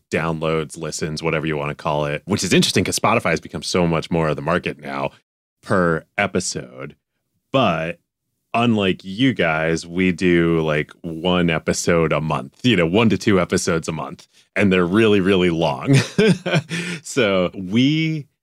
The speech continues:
have, w-, with a few exceptions that we can talk about, we've never had, like, kind of big spike viral, you know, breakout moments. It's been a, you know, eight-year journey from, like,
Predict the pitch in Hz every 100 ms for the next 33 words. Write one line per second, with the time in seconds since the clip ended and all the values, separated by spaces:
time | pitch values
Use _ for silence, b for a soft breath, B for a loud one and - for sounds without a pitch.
0 | _ _ _ _ - 123 131 117 101 101
1 | 147 127 110 131 107 - 254 151 - 120
2 | - 85 87 82 82 85 80 73 71 71
3 | _ 92 85 120 92 101 107 123 135 110
4 | - 95 90 92 87 80 78 - _ -
5 | 95 76 - _ 104 92 - - - 110
6 | 92 92 85 85 85 87 80 - _ 101
7 | 87 - 87 92 85 82 90 123 117 95
8 | - - 92 87 80 - _ - 82 76
9 | - 98 92 _ - 92 90 80 87 85
10 | 95 101 - 98 85 82 85 76